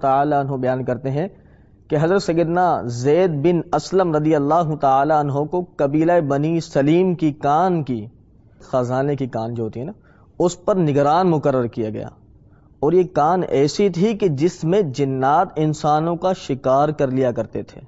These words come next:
جب حضرت زید رضی اللہ تعالیٰ عنہ اس کے والی ہوئے، اس کے سرپرست بنے، تو لوگوں نے آپ سے شکایت کی۔ آپ نے ان کو بلند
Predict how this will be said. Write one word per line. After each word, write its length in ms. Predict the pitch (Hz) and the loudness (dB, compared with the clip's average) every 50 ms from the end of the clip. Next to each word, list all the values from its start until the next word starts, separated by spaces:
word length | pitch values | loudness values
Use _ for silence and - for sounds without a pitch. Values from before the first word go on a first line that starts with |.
| - _ _ - _ _ _ _ _ _ _ - - - - - | -20 _ _ -20 _ _ _ _ _ _ _ -20 -20 -20 -14 -6
جب 160 | - 139 139 | -4 -2 0
حضرت 260 | 139 147 156 170 170 | 0 0 2 2 0
زید 360 | 147 131 139 139 151 175 156 | 0 0 2 2 2 2 2
رضی 220 | 156 139 135 143 147 | 0 0 0 0 0
اللہ 320 | 139 139 151 170 165 156 139 | 2 2 0 0 0 -2 -2
تعالیٰ 440 | 143 131 123 123 127 143 151 151 139 | 0 2 2 2 2 2 2 2 0
عنہ 420 | 139 143 135 127 147 156 147 135 175 - - - - _ - - - - - - - | 0 -2 -2 -2 -2 -2 -2 -4 -6 -10 -16 -20 -20 _ -20 -20 -20 -20 -20 -10 -2
اس 220 | - 180 185 - - | 0 0 0 0 -2
کے 180 | - 202 196 165 131 120 | 0 0 2 2 2 0
والی 360 | 123 123 127 131 147 190 208 | 0 2 2 4 4 4 4
ہوئے، 300 | 180 151 147 143 139 160 - - - - - - - _ - | 2 2 2 2 0 0 -2 -8 -16 -20 -20 -20 -20 _ -8
اس 140 | 143 139 - | -8 -8 -4
کے 120 | - 160 | -4 -4
سرپرست 560 | 151 - - 143 135 135 147 160 180 180 143 139 | -4 -2 -2 -2 -2 0 0 -2 -2 -2 0 -2
بنے، 260 | 139 131 131 156 202 - - - - - - - _ - | -2 -2 -2 -4 -6 -8 -14 -20 -20 -20 -20 -16 _ -2
تو 100 | 156 151 | 0 2
لوگوں 380 | 143 143 156 180 180 208 214 | 2 2 2 2 2 0 0
نے 120 | 208 208 185 - - | 0 0 -2 -2 0
آپ 240 | 139 143 151 175 165 | 2 2 2 2 0
سے 140 | - 175 160 | -2 -4 -4
شکایت 560 | - - 135 127 131 131 143 165 175 170 - | -2 -4 -4 0 2 2 4 2 2 0 0
کی۔ 160 | 139 139 147 - - - _ - - - - - - - - | -2 -2 -2 -4 -12 -20 _ -20 -20 -20 -20 -20 -20 -10 -4
آپ 280 | - 123 131 139 135 147 | 0 0 0 0 0 -2
نے 80 | 147 | -4
ان 180 | 147 147 151 139 | -2 -2 -2 -2
کو 100 | 160 151 | -2 -2
بلند 420 | 131 120 117 127 135 147 160 156 | -4 -4 -4 -2 -2 0 -2 -2